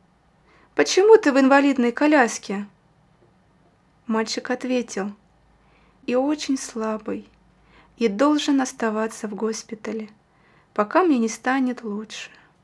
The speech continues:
«Мне жаль, что ты заболел», сказала Ярослава. Как вдруг к ней пришла идея. «Ожидай здесь, и я вернусь».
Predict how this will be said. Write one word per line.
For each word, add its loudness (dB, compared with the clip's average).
«Мне 2
жаль, 2
что -2
ты -4
заболел», -2
сказала -2
Ярослава. -6
Как 0
вдруг -2
к -14
ней 2
пришла -4
идея. -6
«Ожидай 6
здесь, -2
и -2
я 4
вернусь». 0